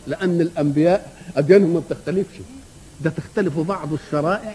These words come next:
اللي هي مناسبة للعصر. إنما لو كان قبل التحريف وقبل اللخبطة اللي حصلت، إنما هو مش يهودي ونصراني باعتبار الوضع اللي انتوا، اللي انتوا فيه". "ما كان إبراهيم يهوديا ولا،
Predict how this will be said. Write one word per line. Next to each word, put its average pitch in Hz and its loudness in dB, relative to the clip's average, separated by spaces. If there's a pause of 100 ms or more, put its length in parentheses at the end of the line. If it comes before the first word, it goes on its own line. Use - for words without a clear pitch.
اللي 147 -2
هي 175 2
مناسبة 165 -2
للعصر. 226 -14 (680)
إنما 180 4
لو 170 8
كان 190 6
قبل 196 4
التحريف 185 2
وقبل 180 0
اللخبطة 170 0
اللي 156 -4
حصلت، 196 -6 (340)
إنما 180 0
هو 190 2
مش 170 -6
يهودي 190 -4
ونصراني 196 -2
باعتبار 196 4
الوضع 214 8
اللي 214 4
انتوا، 277 2 (560)
اللي 247 6
انتوا 156 4
فيه". 117 -8 (500)
"ما 180 4
كان 180 6
إبراهيم 160 4
يهوديا 147 2
ولا، 143 0